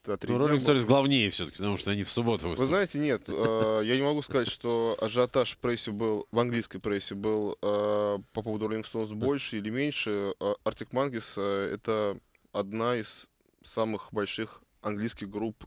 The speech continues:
Speaker 1: которые котируются во всей Европе и
Speaker 2: Мгм.
Speaker 1: даже в Америке, не
Speaker 2: Ну,
Speaker 1: побоюсь
Speaker 2: они
Speaker 1: этого слова.
Speaker 2: из молодых, да? Потому что я вот, ну,
Speaker 1: Они десять лет
Speaker 2: не
Speaker 1: назад,
Speaker 2: слышал.
Speaker 1: э,
Speaker 2: Мгм.
Speaker 1: были, скажем так, образованы.
Speaker 2: Мгм.
Speaker 1: Вот, и мы провели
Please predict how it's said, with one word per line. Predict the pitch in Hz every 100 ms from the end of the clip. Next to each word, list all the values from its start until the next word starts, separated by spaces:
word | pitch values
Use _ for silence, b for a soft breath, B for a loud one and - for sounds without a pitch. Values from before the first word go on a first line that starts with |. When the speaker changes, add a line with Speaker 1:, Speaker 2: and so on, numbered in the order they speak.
| -
Speaker 1:
которые | - - 101 101
котируются | 101 - 110 101 - 101
во | 98
всей | - 104 95
Европе | 95 104 123 104 95
и |
Speaker 2:
Мгм. | 98 101
Speaker 1:
даже | 101 101 95 - - _ _ -
в |
Америке, | 98 107 104 -
не | 101
Speaker 2:
Ну, | 120
Speaker 1:
побоюсь | 101 113
Speaker 2:
они | 131
Speaker 1:
этого | 135
слова. | 127
Speaker 2:
из | 113
молодых, | 131 131 120 90 -
да? | -
Потому | - 85
что | 101
я | 101
вот, | 85
ну, | 92
Speaker 1:
Они | 131 165
десять | 147 -
лет | 139
Speaker 2:
не | 139
Speaker 1:
назад, | 135 113 82
Speaker 2:
слышал. | -
Speaker 1:
э, | 101 98 98 98
Speaker 2:
Мгм. | 98
Speaker 1:
были, | 104 101 95 90 - -
скажем | - 101 95
так, | 107
образованы. | 98 104 117 160 165 110
Speaker 2:
Мгм. | 98
Speaker 1:
Вот, | 98 95
и | 98
мы | 110
провели | 107 110 113 110 101